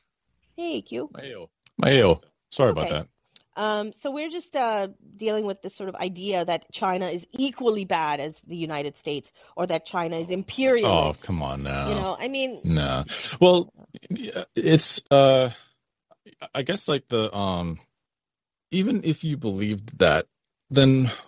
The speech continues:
Speaker 2: what can you do about it? You know what I mean? Like, even if you actually believed that China was equally as bad as the United States, then what are you,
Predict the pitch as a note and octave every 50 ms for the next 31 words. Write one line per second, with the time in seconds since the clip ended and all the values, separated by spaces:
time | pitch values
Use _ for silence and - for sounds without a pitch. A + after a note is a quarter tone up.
0 | _ _ - - A#2 B2+ B2 - C#3+ C3+ A#2+ G2 G#2+ G2+ F#2 D#2 D2+ D2 - -
1 | - _ _ _ _ - A#2+ A2+ A#2 A#2+ A#2+ B2 B2+ B2 - _ _ - - A2+
2 | G#2+ - C3+ D3+ F3+ F#3 F3 E3+ C#3 A#2+ A2+ - - B2 A2+ G2 G2+ F2+ F#2+ F#2+
3 | F2 E2 D#2+ - - _ _ _ _ _ - G#2+ G#2 F#2+ F#2+ - - - G2+ G2
4 | F#2+ F2+ E2+ F#2+ F2+ - F#2+ F2+ E2+ D#2+ D2+ D#2+ D#2 C2 C2 - _ _ _ _
5 | _ _ _ _ _ _ _ _ - F2+ E2 F2+ F2+ E2 D#2+ D#2+ D2+ - - -
6 | D#2 C2 - - - - _ _ _ _ _ _ _ _ _ - A2+ A2 G#2 G#2
7 | G#2 G#2+ F#2+ G#2+ G2+ A#2 D3 F3+ F#3 - _ _ - C3 D3+ _ _ - B2+ A#2
8 | A2 G#2 F#2+ F#2 G2+ B2 C#3 A#2+ F2+ E2+ F#2 G#2+ A#2